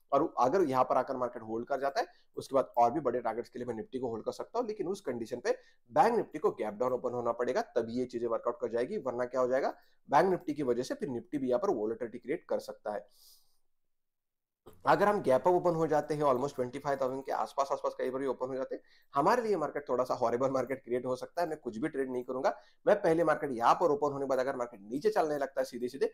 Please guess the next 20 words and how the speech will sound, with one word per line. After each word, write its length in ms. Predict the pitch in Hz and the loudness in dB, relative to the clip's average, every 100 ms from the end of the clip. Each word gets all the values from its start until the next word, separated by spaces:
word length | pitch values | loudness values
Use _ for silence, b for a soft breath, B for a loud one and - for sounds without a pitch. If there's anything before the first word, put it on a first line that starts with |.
| b _ 131 | b _ -8
यहाँ 260 | 123 127 | 0 2
पर 180 | - - 139 | 2 -2 -2
only 280 | 147 202 214 | 0 0 0
ट्वेंटी 240 | 147 139 | -2 -4
परसेंट 260 | 143 139 139 | -4 -6 -6
क्वांटिटी 260 | 127 123 127 | -6 -6 -8
को 80 | |
पहले 220 | 135 123 123 | -4 -6 -4
सेल 220 | - 120 | -4 -2
करना 220 | 127 131 | -2 -4
स्टार्ट 200 | 131 123 | -2 -4
कर 160 | - 135 | -4 -4
जाऊंगा, 200 | 147 185 | -2 -4
क्योंकि 220 | 180 143 | -6 -10
मुझे 180 | 117 123 | -6 -4
हाईली 280 | 104 113 160 | -4 -4 -2
चांसेस 380 | 135 131 127 | -2 -4 -6
लग 100 | 120 | -4
रहे 100 | 151 | -4
हैं 60 | 226 | -6